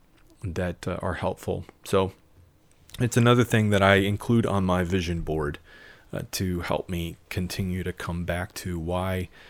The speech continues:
uh, I need to be, or what I need to be doing. Um, but my inspiration board helps me to remember why I do what I do. So anyway, those are a few things that have been helpful to me.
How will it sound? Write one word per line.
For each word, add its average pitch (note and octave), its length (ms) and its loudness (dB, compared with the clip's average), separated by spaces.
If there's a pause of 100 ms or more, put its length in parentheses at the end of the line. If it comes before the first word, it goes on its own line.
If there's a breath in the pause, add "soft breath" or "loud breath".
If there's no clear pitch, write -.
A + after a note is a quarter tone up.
(380 loud breath)
uh, - 260 -8 (140)
I F#2+ 100 0
need F2+ 300 -2
to - 60 -8
be, F2 460 -4 (160)
or G2+ 160 4
what A2+ 180 8
I A#2+ 80 6
need G2 160 2
to F2+ 60 -2
be E2+ 120 -2
doing. D2+ 340 -4 (540 soft breath)
Um, E2+ 240 -4
but F#2 200 -2
my F#2 160 -2
inspiration F#2 560 0
board E2+ 200 -2
helps F2 300 -4
me E2+ 260 -2
to - 140 -6
remember E2 280 -4
why F2 380 -2
I E2+ 100 -2
do D2+ 260 -6 (180)
what F2+ 140 -4
I D#2+ 80 -4
do. D2 220 -8 (680 loud breath)
So D3 220 12
anyway, E3 360 10
those F3 260 12
are G3+ 60 12
a E3+ 40 12
few E3+ 180 4
things D3+ 380 6
that B2 100 8
have G#2 240 2
been G2+ 120 4
helpful C#3+ 440 4
to - 140 0
me. G#2 420 4